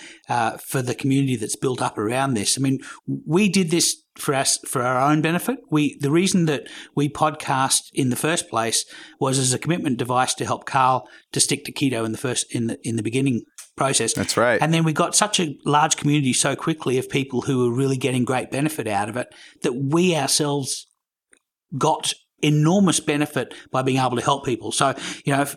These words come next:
Speaker 1: so for us, it's, it, it, it's, uh, slightly selfish. We, we, we're doing it because we enjoy doing it,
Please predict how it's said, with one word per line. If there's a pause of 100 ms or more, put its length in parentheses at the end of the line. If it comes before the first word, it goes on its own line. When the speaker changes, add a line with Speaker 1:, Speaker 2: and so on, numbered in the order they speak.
Speaker 1:
so
for
us,
it's,
it,
it,
it's,
uh,
slightly
selfish.
We,
we,
we're
doing
it
because
we
enjoy
doing
it,